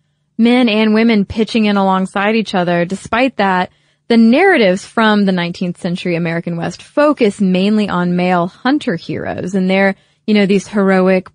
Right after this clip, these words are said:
brave, rugged types of gentlemen. And the women in these stories, these narratives, are still portrayed, even though they were pitching in, were still portrayed as more of the subservient companions.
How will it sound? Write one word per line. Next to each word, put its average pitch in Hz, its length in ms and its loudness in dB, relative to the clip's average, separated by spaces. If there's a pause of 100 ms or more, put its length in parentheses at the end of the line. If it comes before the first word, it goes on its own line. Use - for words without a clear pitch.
brave, 185 720 0 (360)
rugged 202 640 2
types 196 400 -4
of 180 160 -2
gentlemen. 175 720 -2 (500)
And 202 400 2
the 202 140 2
women 269 380 2
in 202 120 2
these 185 160 -2
stories, 180 460 -2
these 185 180 -2
narratives, 175 340 0
are 185 120 -4
still 330 400 -2
portrayed, 175 480 -2
even 285 260 2
though 277 120 2
they 285 120 2
were 269 100 2
pitching 269 320 -2
in, 302 240 0
were 220 100 -2
still 240 220 -6
portrayed 180 360 -4
as 185 120 -2
more 180 260 -2
of 180 220 -8
the 185 160 -2
subservient 190 1200 -2
companions. 175 1000 -8